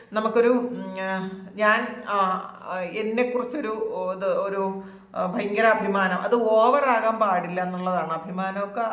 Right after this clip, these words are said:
ആവാം, പക്ഷേ അത് മറ്റുള്ളവർ പുകഴ്ത്തും, പുകഴ്ത്തുമ്പോൾ നമ്മളങ്ങ് ഒരുപാട് പൊങ്ങിപ്പോകാതിരിക്കുക. അപ്പോൾ, ആ, അത് നല്ലതല്ല എന്നാണ് കാണുന്നത്.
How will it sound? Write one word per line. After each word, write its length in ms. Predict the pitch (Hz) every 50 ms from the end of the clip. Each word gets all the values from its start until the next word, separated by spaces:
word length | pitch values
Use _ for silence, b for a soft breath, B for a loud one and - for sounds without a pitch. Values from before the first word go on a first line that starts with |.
| - -
ആവാം, 600 | - 180 180 170 156 147 160 165 202 262 - - -
പക്ഷേ 380 | 196 185 - - 226 269 254 B B B B B B -
അത് 400 | 208 214 240 277 285 - - 185
മറ്റുള്ളവർ 640 | 190 190 196 190 196 196 214 214 220 226 226 254 247
പുകഴ്ത്തും, 440 | 247 214 196 190 190 190 190 196
പുകഴ്ത്തുമ്പോൾ 500 | 196 196 190 190 196 190 190 196 196 214
നമ്മളങ്ങ് 400 | 202 196 180 185 185 185 190 202 208 - -
ഒരുപാട് 440 | 190 185 226 233 240 254 262 262 262
പൊങ്ങിപ്പോകാതിരിക്കുക. 1040 | 247 220 175 165 165 175 175 160 151 151 147 143 131 151 156 127 - - - 196
അപ്പോൾ, 580 | 226 - - 240 262 320 349 - - - - -
ആ, 400 | 185 185 180 180 - - - -
അത് 240 | 196 214 220 277 294
നല്ലതല്ല 520 | 262 208 175 175 180 180 185 175 160 160 165
എന്നാണ് 300 | 165 156 156 156 165 -
കാണുന്നത്. 440 | - 147 147 147 147 147 - -